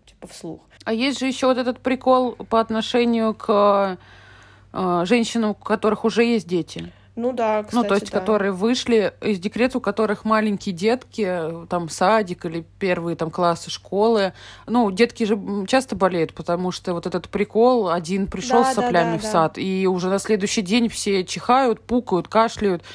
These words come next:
Speaker 2: И, естественно, что это очень быстро всё распространяется, и приходится, естественно, родителям, как правило, маме сидеть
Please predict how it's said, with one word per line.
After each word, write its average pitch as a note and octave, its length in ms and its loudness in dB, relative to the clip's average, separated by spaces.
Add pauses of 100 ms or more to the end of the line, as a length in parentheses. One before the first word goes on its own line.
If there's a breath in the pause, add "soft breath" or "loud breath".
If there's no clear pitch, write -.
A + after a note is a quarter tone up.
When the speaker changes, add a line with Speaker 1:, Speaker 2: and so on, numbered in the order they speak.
(280 loud breath)
Speaker 2:
И, G3+ 60 -4
естественно, G3+ 680 -2
что - 200 -10
это F3 100 -6
очень F3+ 220 -6
быстро E3+ 320 -2
всё E3 420 2
распространяется, F#3+ 1000 -2
и F3 440 -6
приходится, F#3+ 460 -2
естественно, F3+ 460 -6
родителям, D#3+ 720 -4 (100)
как - 180 -6
правило, E3+ 320 2
маме F3 840 0
сидеть E3+ 640 -8